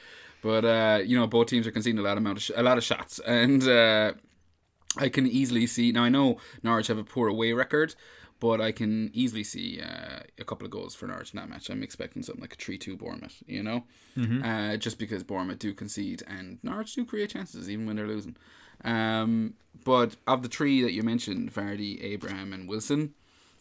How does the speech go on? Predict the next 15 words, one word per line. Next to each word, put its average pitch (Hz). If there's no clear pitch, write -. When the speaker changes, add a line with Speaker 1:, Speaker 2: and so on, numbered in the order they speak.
Speaker 1:
I 113
think 113
Wilson 113
and 98
Abraham -
for -
me, 87
uh, 95
no 92
doubt. 92
Um, 92
the 101
two 123
of 113
'em 107